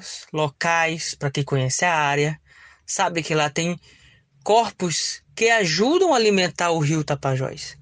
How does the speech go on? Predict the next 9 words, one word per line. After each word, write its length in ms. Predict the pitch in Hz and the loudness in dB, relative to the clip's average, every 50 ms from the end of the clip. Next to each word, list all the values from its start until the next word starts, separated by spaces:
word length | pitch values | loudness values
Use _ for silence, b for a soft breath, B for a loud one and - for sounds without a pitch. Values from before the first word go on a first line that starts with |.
| B B B B B B B | B B B B B B B
Há 140 | B 175 214 | B 2 2
um 160 | 262 302 294 | 4 4 4
lago 500 | 247 208 180 175 165 160 170 180 180 - - - - - - - - _ - - - - | 4 4 4 4 4 2 0 -2 -4 -8 -10 -18 -20 -20 -20 -20 -20 _ -20 -20 -12 -6
bem 220 | 147 147 196 240 233 | -2 0 0 0 -2
perto, 680 | - - - 147 143 143 151 - - - - - - - - b b b b b | -4 -2 -2 0 0 0 0 -2 -6 -8 -12 -16 -16 -18 -20 b b b b b
chamado 360 | b - 147 151 160 156 160 | b -2 0 0 2 2 2
Lago 260 | 151 156 170 190 208 | 2 4 4 4 4
do 80 | 190 165 | 2 2
Tapari, 500 | 143 156 143 - 143 139 160 196 208 | 0 -2 -2 0 0 0 0 0 -2